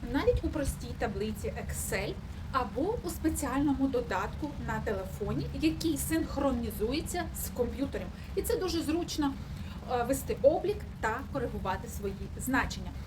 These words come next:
Це допоможе правильно подати декларацію, вести і використати усі пільги і не втратити жодного долара.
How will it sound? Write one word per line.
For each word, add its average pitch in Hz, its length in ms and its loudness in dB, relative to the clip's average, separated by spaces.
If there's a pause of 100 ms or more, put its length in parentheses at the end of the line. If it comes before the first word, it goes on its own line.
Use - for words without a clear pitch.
(160)
Це 539 100 10
допоможе 392 440 2
правильно 254 520 0
подати 208 300 0
декларацію, 185 680 -2 (220)
вести 339 580 0 (460)
і 294 80 0
використати 247 760 -2
усі 311 320 2 (120)
пільги 254 380 0 (160)
і 392 100 0
не 440 80 2
втратити - 600 0 (200)
жодного 220 460 2
долара. 196 280 4